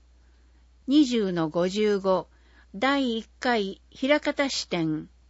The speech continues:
二十の五十六、枚方市総合文化芸術センター。二十一、その他二十一ページ。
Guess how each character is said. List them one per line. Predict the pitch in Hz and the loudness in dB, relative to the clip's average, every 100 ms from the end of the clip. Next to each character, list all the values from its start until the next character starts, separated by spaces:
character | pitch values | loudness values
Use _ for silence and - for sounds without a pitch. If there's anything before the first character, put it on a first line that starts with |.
| _ _ _ _ _ _ _ _ | _ _ _ _ _ _ _ _
二 | 247 294 277 | 2 4 4
十 | 262 220 | 2 0
の | 196 170 | 0 -2
五 | 190 | -2
十 | 190 226 220 | -2 0 0
六、 | 208 202 208 196 - _ _ - - | 0 -2 -4 -4 -6 _ _ -20 -6
枚 | 262 285 | 0 2
方 | 294 285 269 | 0 -4 -4
市 | - 208 202 | -4 -6 -6
総 | - - 302 302 | -6 -2 0 0
合 | 294 294 | 0 0
文 | 262 285 277 | 2 0 0
化 | 285 | 0
芸 | 254 277 285 | 0 -2 -2
術 | 277 254 - | -4 -8 -6
セ | - 247 | -2 -2
ン | 185 | -2
タ | 160 | -2
ー。 | 156 151 151 - _ _ _ _ _ _ _ _ _ _ - | -2 -2 -6 -12 _ _ _ _ _ _ _ _ _ _ -4
二 | 254 302 220 | 2 4 2
十 | 196 170 160 | -2 -2 -4
一、 | 156 156 - 185 - _ _ _ | -6 -10 -6 -6 -6 _ _ _
そ | - 233 | -6 0
の | 269 277 | 0 0
他 | - 185 - _ 247 | -2 -4 -4 _ 0
二 | 302 262 | 2 4
十 | 269 262 | 0 -2
一 | 262 - - | -4 -6 -10
ペ | - 285 208 | -2 0 2
ー | 156 | -2
ジ。 | 160 156 160 | -6 -8 -10